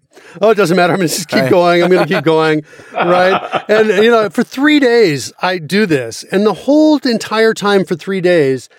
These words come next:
Speaker 1: the, what we now know as the Office button, what I just thought was, like, this glowing orb of kingdom or something in the
Speaker 2: Yeah.
Speaker 1: upper left, was just glowing at me, right? It was animating the whole time.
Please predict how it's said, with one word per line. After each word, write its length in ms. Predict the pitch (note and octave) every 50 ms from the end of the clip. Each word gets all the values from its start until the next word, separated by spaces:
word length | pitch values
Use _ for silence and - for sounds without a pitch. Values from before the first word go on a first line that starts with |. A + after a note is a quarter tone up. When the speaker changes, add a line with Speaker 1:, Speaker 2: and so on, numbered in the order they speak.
| _ _ - - _ -
Speaker 1:
the, 260 | B2 C#3+ F#3+ A3 F#3+ D#3 - _ _ _ - - E3+
what 160 | D#3+ E3+ G3
we 80 | F3+ F#3
now 180 | F#3 F#3+ F#3+
know 140 | F#3 F#3 F3+
as 100 | E3 B2+
the 140 | C3+ D#3 -
Office 420 | - F3 G3 G3 - G3+ D#3+ D3
button, 420 | - - B2 A#2 A#2+ B2 B2 C3+ D3 D3
what 100 | C#3 C#3+
I 80 | D3+ D3+
just 180 | C#3 C3+ -
thought 140 | - D#3 C#3+
was, 200 | C#3+ C#3 - -
like, 180 | C#3 B2 A2 A2+
this 240 | A#2+ C3 A2+ -
glowing 540 | C#3+ C3+ A#2+ A#2 B2+ C#3 D3 D3+ D3+ D3 C#3+
orb 420 | D3+ C#3 C#3 C3+ C#3+ D3+ D3 C#3 C3
of 160 | B2 A#2+ - - _ _
kingdom 480 | - - F3+ F3+ F3+ E3 C#3+ B2+ B2 A#2+
or 120 | B2 B2
something 420 | - - C#3+ B2+ - D3+ C#3+ C#3 D3
in 140 | D3 C3 C3
the 80 | C3+ A2+
Speaker 2:
Yeah. 80 | A2+
Speaker 1:
upper 160 | - - D3+
left, 420 | C#3+ D#3 F3+ F3+ D3+ C#3+ - - _ _ - - - - _ _
was 160 | - A3+ -
just 180 | - B3+ - -
glowing 560 | - G3+ G3+ B3 C4 C4 B3 A3+ G3+ E3+ D3
at 160 | C3+ A#2+ A#2
me, 240 | A#2+ B2 A2+ G#2+ A2+
right? 240 | B2+ D3 D#3 E3 F#3
It 40 | F3
was 120 | E3 C#3+
animating 580 | D3+ - F3 F#3+ G3+ G3+ F#3+ F#3 E3+ D#3 D#3 D3+
the 100 | D#3 C#3+
whole 160 | D#3 F#3+ F#3+
time. 420 | D#3+ - F3+ F3 E3+ D3+ B2 A2